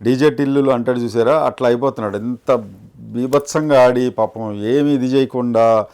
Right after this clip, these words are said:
పెద్దగా గర్వం తలపొగురు అలాంటిది ఏం లేదు తనకి. నిజంగానే అతను గేమ్ చూసిన వాళ్ళకి అర్థమవుతుంది డెమోన్కి. అన్ని విషయాలలో కరెక్ట్గా ఉంటాడు, అన్ని విషయాల్లో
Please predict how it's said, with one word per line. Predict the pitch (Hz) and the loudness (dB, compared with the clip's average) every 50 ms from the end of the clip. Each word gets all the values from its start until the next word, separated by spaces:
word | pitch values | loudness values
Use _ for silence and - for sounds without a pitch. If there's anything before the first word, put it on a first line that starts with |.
| _ _ _ _ _ - 107 | _ _ _ _ _ -4 -4
పెద్దగా | 107 107 107 131 123 131 123 101 113 113 | -2 0 0 0 0 0 0 0 2 2
గర్వం | 113 123 127 135 139 127 | 2 2 0 0 0 0
తలపొగురు | 117 123 120 127 117 120 135 127 127 123 | 0 0 0 0 0 -2 -4 -4 0 0
అలాంటిది | 120 113 117 123 131 127 123 127 | 2 2 2 0 -2 -2 -4 -2
ఏం | 131 131 127 | -2 -2 0
లేదు | 113 123 139 143 135 131 | 0 2 2 2 2 0
తనకి. | 101 - 110 101 95 85 90 | -2 -2 -4 -4 -6 -8 -10
నిజంగానే | 85 92 101 98 127 285 302 320 - - | -8 -8 -6 -4 -2 0 0 0 0 0
అతను | 110 - _ _ - - 98 98 | -2 -4 _ _ -14 -12 -12 -8
గేమ్ | 95 104 117 131 139 143 | -4 -2 -2 -2 0 -2
చూసిన | 147 147 - - 143 | -4 -4 -4 -4 -4
వాళ్ళకి | 135 131 131 127 127 135 | -2 0 0 0 0 -2
అర్థమవుతుంది | 113 104 104 127 127 120 107 107 92 | -2 -2 -2 -2 -4 -2 -4 -4 -4
డెమోన్కి. | 104 107 110 123 127 123 110 90 90 - _ _ _ _ _ _ _ _ _ _ _ - | -4 -2 -2 -2 -4 -4 -6 -8 -10 -14 _ _ _ _ _ _ _ _ _ _ _ -10
అన్ని | - 101 117 147 156 160 170 180 | -8 -8 -6 -6 -4 -4 -2 0
విషయాలలో | 175 165 - - 165 156 156 151 151 160 160 | 0 0 0 0 0 2 2 2 2 0 0
కరెక్ట్గా | - 151 139 139 - 139 135 | 0 -2 -4 -4 -4 -6 -8
ఉంటాడు, | 147 127 139 123 113 | -6 -2 -2 0 0
అన్ని | 113 113 120 131 143 151 151 | 0 -2 -2 -4 -4 -4 -6
విషయాల్లో | 147 139 - 156 143 139 143 147 147 151 151 151 147 147 | -6 -6 -4 -4 -4 -2 -2 -2 0 0 0 -2 -4 -4